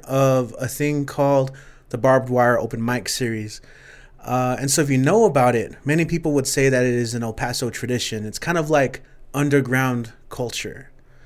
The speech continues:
And what it is, it's an opportunity, it's a place for anyone, yes, anyone, including you watching right now,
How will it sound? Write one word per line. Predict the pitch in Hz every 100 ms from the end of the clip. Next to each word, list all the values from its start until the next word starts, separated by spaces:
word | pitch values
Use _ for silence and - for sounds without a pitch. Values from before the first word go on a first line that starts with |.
| - - -
And | 135
what | 147
it | 147
is, | 156 147 139
it's | 127 147
an | 135
opportunity, | 139 131 - 165 151 139
it's | 135
a | 135
place | - 175 175
for | - - 143 135 127 - - - -
anyone, | 165 190 135 113 107 - - - - - - -
yes, | 147 - - -
anyone, | 120 156 123 113 113
including | 110 - 131 117
you | 131 143 117 120
watching | 127 139 - 127
right | 139
now, | 120 156 135